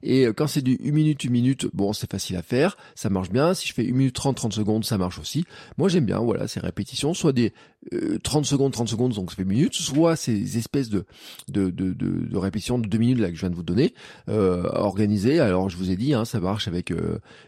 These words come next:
une minute quinze, quarante-cinq secondes, une minute dix, cinquante secondes, euh, une minute trente, trente secondes, enfin voilà, un petit peu ce genre de répétition. J'aime bien ça,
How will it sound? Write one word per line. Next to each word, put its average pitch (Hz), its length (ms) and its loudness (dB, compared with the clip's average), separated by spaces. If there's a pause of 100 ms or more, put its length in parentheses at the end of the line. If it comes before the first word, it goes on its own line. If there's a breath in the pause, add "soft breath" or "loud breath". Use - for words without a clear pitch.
une 107 100 2
minute 117 220 4
quinze, 120 280 0
quarante-cinq 90 340 -4
secondes, 135 500 2
une 113 80 2
minute 113 220 2
dix, 113 180 0
cinquante 85 320 -4
secondes, 123 560 2
euh, 90 240 0
une 110 80 0
minute 120 180 2
trente, 117 280 -2
trente - 160 -10
secondes, 131 420 2
enfin - 160 -4
voilà, 117 220 2 (200)
un 104 120 0
petit - 160 -6
peu 143 180 4 (240 loud breath)
ce - 160 -4
genre 131 320 2
de 113 80 0
répétition. 104 640 -2
J'aime 113 180 2
bien 185 140 4
ça, 127 260 -4